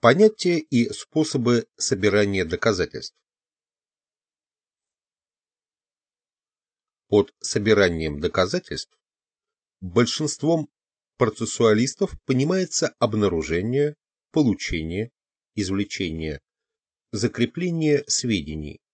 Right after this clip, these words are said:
содержащихся в предусмотренных законом источниках. Орган дознания, дознаватель, следователь, следственная группа и её руководитель, начальник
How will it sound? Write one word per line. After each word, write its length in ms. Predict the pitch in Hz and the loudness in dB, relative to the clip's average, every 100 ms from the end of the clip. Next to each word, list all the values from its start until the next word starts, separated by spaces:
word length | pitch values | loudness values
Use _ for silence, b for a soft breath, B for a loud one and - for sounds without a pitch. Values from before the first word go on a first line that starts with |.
| _ _ _ _ _ _ _ | _ _ _ _ _ _ _
содержащихся 960 | - 120 131 151 202 - - 156 143 - | -4 2 2 4 0 -2 -4 0 0 -4
в 100 | - | -16
предусмотренных 880 | - 117 110 - 135 135 107 104 87 | -6 -2 -2 0 0 0 0 -2 0
законом 540 | 95 95 165 156 147 - | -2 -2 -2 0 0 -2
источниках. 800 | 123 - - - - - - _ _ _ _ _ _ _ _ _ _ _ _ _ _ _ _ _ _ _ _ | -12 -12 -14 -12 -12 -14 -16 _ _ _ _ _ _ _ _ _ _ _ _ _ _ _ _ _ _ _ _
Орган 420 | - 120 92 101 90 | 4 4 6 2 4
дознания, 760 | 92 87 120 139 104 82 76 - _ | 2 2 0 2 0 -2 -4 -10 _
дознаватель, 920 | 110 101 107 87 82 80 104 - 85 - _ _ | -4 2 2 2 0 0 0 -2 -8 -12 _ _
следователь, 840 | - - 107 131 123 90 - 71 - _ _ | -6 -2 2 2 2 -2 -6 -12 -14 _ _
следственная 880 | - - 123 - - 92 90 87 85 | -6 2 2 2 -4 -4 -2 -4 -2
группа 560 | 87 175 - - 90 - _ _ _ | -2 -4 -6 -2 -2 -2 _ _ _
и 200 | 123 120 - | -2 -2 -2
её 360 | 107 131 113 95 | -2 0 2 0
руководитель, 720 | 85 107 120 117 87 - - _ _ _ _ _ _ | 0 0 0 -2 -8 -10 -16 _ _ _ _ _ _
начальник 640 | 98 113 - 104 78 76 | -4 -4 -2 -4 -4 -10